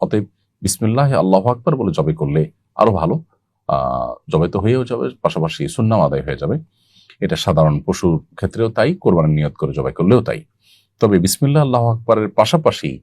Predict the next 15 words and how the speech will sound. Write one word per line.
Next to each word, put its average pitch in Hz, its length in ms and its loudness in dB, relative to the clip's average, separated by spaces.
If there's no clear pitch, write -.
কোরবানির 131 500 2
পশুর 120 240 -2
ক্ষেত্রে, 151 480 -4
আহ, 69 360 2
আরো 120 200 4
কিছু 101 460 -2
বাক্য 92 300 -2
পাঠ 76 240 0
করা 62 380 -4
উত্তম 73 300 -2
এবং 69 260 -6
মুস্তাহাব। 113 440 -4
সেটি 104 240 -2
হলো, 78 280 -2
আহ, 67 380 0